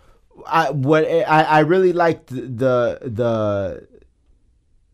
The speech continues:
the way that Aaron Clarey phrased this. He's like, "You know, we all go through economic hard times at, at, at, at one point or another in our life, but I thought the goal was to, like,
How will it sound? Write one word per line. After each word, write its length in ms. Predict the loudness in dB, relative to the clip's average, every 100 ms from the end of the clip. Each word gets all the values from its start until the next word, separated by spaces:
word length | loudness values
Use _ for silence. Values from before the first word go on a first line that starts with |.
| _ _ _ -20 -20 _ _ _ _
the 280 | -20 -8 -4
way 180 | 4 4
that 200 | 6 4
Aaron 280 | 4 2 0
Clarey 640 | -2 2 2 2 0 -6 -10 -20 -20
phrased 560 | -12 0 2 2 -2 -2
this. 200 | -4 -2
He's 180 | -4
like, 180 | -2 0
"You 80 | 0
know, 140 | 0
we 260 | 0 -2 2
all 340 | 6 6 6
go 380 | 0 2 2 2
through 440 | -4 -4 -2 -4 -6 _ -6
economic 600 | -4 -2 0 0 0 -4
hard 300 | 0 0 0
times 440 | -2 0 0 -2 -2
at, 140 | 0
at, 220 | 0 -2
at, 240 | -2 -2 0
at 200 | -2 -2
one 240 | -2 -2
point 280 | -2 -2 0
or 120 | -2
another 380 | 0 0 0 0
in 80 | 0
our 140 | 0 0
life, 300 | 0 -2 -6 -20 _ _ _
but 100 | 0
I 100 | 0
thought 280 | 2 2 2
the 100 | -2
goal 380 | 2 4 4 2
was 240 | -2 -4
to, 120 | -2 -2
like, 320 | -2 -4